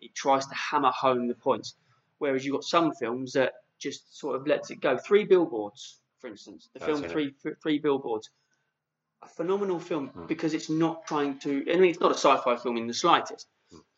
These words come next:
Speaker 1: It's not trying to push the point home.
Speaker 2: Hmm.
Speaker 1: It's a natural progression within the film, and that's where Blade Runner doesn't work, because there is no natural progression in the film. It's,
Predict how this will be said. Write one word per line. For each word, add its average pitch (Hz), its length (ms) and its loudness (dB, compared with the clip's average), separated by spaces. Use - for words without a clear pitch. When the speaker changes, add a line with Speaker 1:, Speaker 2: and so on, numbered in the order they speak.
Speaker 1:
It's - 200 -10
not - 180 -6
trying 156 260 -2
to 147 160 -4
push - 320 -6
the 139 80 -4
point 127 300 -2
home. 127 400 -2
Speaker 2:
Hmm. 87 100 -20
Speaker 1:
It's - 400 -8
a 131 100 -4
natural 143 1000 -2
progression 143 640 -4
within 127 300 0
the 123 80 -4
film, 131 340 2
and 135 140 0
that's - 180 -4
where 139 160 4
Blade 135 260 2
Runner 127 320 2
doesn't 139 340 -6
work, 143 400 0
because 135 260 -4
there 139 160 2
is 147 120 4
no 143 200 2
natural 139 420 2
progression 135 520 2
in 123 120 2
the 123 80 0
film. 131 320 2
It's, 139 200 -6